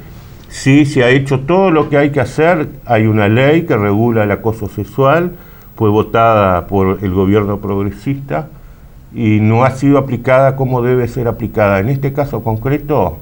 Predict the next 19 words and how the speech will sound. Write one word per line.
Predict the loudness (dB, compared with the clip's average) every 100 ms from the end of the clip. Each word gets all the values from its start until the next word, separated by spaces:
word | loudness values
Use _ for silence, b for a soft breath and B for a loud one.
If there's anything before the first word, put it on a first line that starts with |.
| -14
este, | -14 -10 -6 -6 -8 B B B -4
los | -4 0
trabajadores | 0 2 2 2 0 -2
se | -2
quedaron | 0 2 2 2
en | 0
la | -2
calle. | 0 -2 -2 -8 -6
Aquellos | -6 -2 -2 -2
que | -4 -4
se | -4
atrevieron | -2 0 2 2 2 2 2 2
a |
denunciar | 0 0 -2 -2 0 0 -2 B B B
se | -6
quedaron | 0 2 2 2 2
en |
la | 0 0
calle, | -2 -4 -10